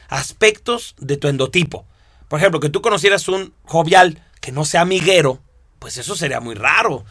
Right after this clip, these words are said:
Yo tuve uno en terapia y, y es muy extraño. O sea, dices, ¿cómo esta persona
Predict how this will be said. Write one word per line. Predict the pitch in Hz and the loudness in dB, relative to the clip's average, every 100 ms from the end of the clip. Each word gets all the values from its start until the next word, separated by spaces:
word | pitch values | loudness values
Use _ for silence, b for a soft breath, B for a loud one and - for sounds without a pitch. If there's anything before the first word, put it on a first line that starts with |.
| b - | b -14
Yo | 139 | -6
tuve | 190 220 | -4 -2
uno | 196 | -2
en | 170 | -2
terapia | 147 123 170 240 | -2 0 0 0
y, | 143 | 0
y | 123 131 | -2 -8
es | 139 | -6
muy | 202 247 | -2 -2
extraño. | 143 - 165 240 | -4 -6 -6 -4
O | 196 | -4
sea, | 165 | -2
dices, | 156 156 151 | -2 -4 -6
¿cómo | - 170 185 | -2 -2 -2
esta | 190 - | -2 -2
persona | 226 - 202 160 175 | -2 -2 0 0 -2